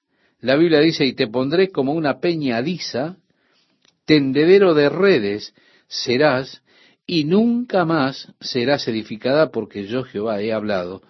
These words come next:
dice Jehová el Señor". Por años la gente simplemente pensó, cuando ellos vieron las ruinas del área de Tiro, que era simplemente una península, pero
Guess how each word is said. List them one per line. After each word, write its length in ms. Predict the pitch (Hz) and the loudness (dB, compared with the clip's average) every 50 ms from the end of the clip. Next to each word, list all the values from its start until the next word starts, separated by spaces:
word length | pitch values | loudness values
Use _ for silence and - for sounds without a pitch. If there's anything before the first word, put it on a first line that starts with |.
| _ _ _ _ _ _ _ _ _ | _ _ _ _ _ _ _ _ _
dice 680 | 113 120 156 185 156 - - - 101 98 117 120 - _ _ _ _ _ | -12 -6 -4 -4 -4 -4 -6 -8 -10 -10 -10 -14 -16 _ _ _ _ _
Jehová 520 | _ _ - - 123 107 98 104 107 104 104 | _ _ -4 -2 -2 0 0 0 -2 -2 -4
el 80 | 95 | -6
Señor". 440 | - - 101 95 90 87 82 80 - _ _ _ _ _ _ _ _ _ _ _ _ _ _ _ _ _ _ _ _ _ _ _ _ _ - _ _ _ - - - - - - _ _ _ _ _ | -8 -10 -14 -14 -14 -14 -16 -16 -20 _ _ _ _ _ _ _ _ _ _ _ _ _ _ _ _ _ _ _ _ _ _ _ _ _ -20 _ _ _ -20 -20 -20 -20 -20 -20 _ _ _ _ _
Por 160 | - 202 208 180 | 2 4 4 6
años 240 | 160 165 180 175 | 6 6 6 6
la 80 | 156 135 | 4 4
gente 260 | - 139 147 143 139 | 4 0 2 2 0
simplemente 480 | 120 127 117 113 113 120 143 143 135 120 | 0 2 2 2 2 2 2 2 2 2
pensó, 380 | 101 110 110 107 - 156 160 | 2 2 0 4 4 4 4
cuando 260 | 156 110 95 95 110 123 | 4 2 -4 -2 -2 -2
ellos 420 | 127 113 104 - - - - _ _ _ _ _ _ _ _ _ _ _ _ _ _ _ _ _ | 0 -2 -2 -4 -6 -10 -16 _ _ _ _ _ _ _ _ _ _ _ _ _ _ _ _ _
vieron 440 | 110 101 98 117 135 147 143 127 110 | -18 -6 2 4 6 6 6 6 4
las 120 | 104 92 | 2 2
ruinas 320 | 110 135 147 139 127 107 95 | 2 2 2 4 4 2 2
del 140 | 101 104 120 | 2 4 4
área 200 | 123 120 113 104 | 4 6 6 4
de 100 | 104 104 | 4 2
Tiro, 300 | - 156 170 185 170 123 | 4 4 6 6 4 4
que 120 | - 117 | 2 2
era 140 | 120 117 107 | 2 2 2
simplemente 480 | - - 123 110 110 110 120 131 117 107 | 2 0 -4 -2 0 0 0 2 2 2
una 160 | 104 107 101 | 2 2 4
península, 560 | 147 180 214 214 175 113 - 104 95 95 95 | 6 6 6 6 6 4 2 -2 -4 -4 -4
pero 340 | - 113 110 107 104 90 | 0 0 2 2 2 0